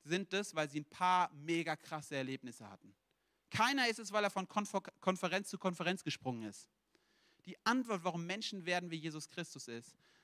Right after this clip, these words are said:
weil sie tagtäglich sein Angesicht anschauen und sich verändern lassen von ihm. Weißt du, wie ich meine Ungeduld loswerde? Indem ich Zeit mit Jesus verbringe. Ich werde sie los, indem ich Zeit mit und dem geduldigsten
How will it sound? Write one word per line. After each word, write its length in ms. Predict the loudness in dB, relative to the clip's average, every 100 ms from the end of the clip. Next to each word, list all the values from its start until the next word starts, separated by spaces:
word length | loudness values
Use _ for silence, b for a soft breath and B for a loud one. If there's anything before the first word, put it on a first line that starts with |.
| b
weil 120 | -6
sie 100 | -4
tagtäglich 1120 | -8 -2 2 2 0 -2 0 0 -6 -8 -10 _ b b _
sein 260 | 2 2 4
Angesicht 480 | 0 0 0 -2
anschauen 580 | -2 -2 -2 0 0 -2 -8 b b
und 120 | -2
sich 160 | -2 0
verändern 520 | 0 2 0 2 0
lassen 280 | 0 -4 -6
von 200 | -6 -8
ihm. 220 | -8 -12 -20 _ _ _
Weißt 180 | 0 0
du, 80 | 0
wie 60 | 2
ich 80 |
meine 180 | 4 4
Ungeduld 480 | 4 2 4 4 2
loswerde? 640 | 2 2 0 -2 0 -4 -8 _ _ _ _ _
Indem 220 | -4 -4
ich 100 | -4
Zeit 220 | -2 -2
mit 120 | -2 -6
Jesus 220 | -8 -10
verbringe. 420 | -14 -14 -14 -16 _ _ _ _ _ _ _ _ _ _
Ich 140 | -16 2
werde 220 | 2 2
sie 140 | -2
los, 320 | 2 4 4 0
indem 200 | -8 -8
ich 140 | -12
Zeit 360 | -4 0 0 -4
mit 180 | -12 -10
und 160 | -6
dem 140 | -6 -6
geduldigsten 800 | -2 4 4 2 -6 -8 -8